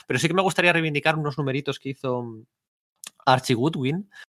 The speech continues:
muy al principio, muy al principio de este volumen, porque al final todos sabéis que Iron Man, eh, debuta en Tales of Suspense,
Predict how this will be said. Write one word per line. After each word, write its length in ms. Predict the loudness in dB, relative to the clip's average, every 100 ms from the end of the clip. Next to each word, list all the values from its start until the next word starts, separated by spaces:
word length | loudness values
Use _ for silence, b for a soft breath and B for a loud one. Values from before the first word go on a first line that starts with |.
| -4
muy 200 | 4 4
al 120 | 4
principio, 520 | 0 -2 -4 -2 -2
muy 100 | 0
al 80 | 0
principio 380 | -2 -2 -4 -4
de 40 |
este 200 | -2 -6
volumen, 440 | -6 -4 -2 -2 -4
porque 200 | -2 -2
al 40 |
final 360 | 0 0 0 -2 -8 0
todos 220 | 2 2
sabéis 380 | 4 4 4 2
que 240 | 0 2
Iron 180 | 2 4
Man, 340 | 4 2 -4 -6
eh, 220 | -4 -2
debuta 480 | -4 -2 2 2 2
en 160 | -4 0
Tales 260 | 0 2
of 120 | -2
Suspense, 880 | -2 -6 0 2 2 -2 -4 -4 -6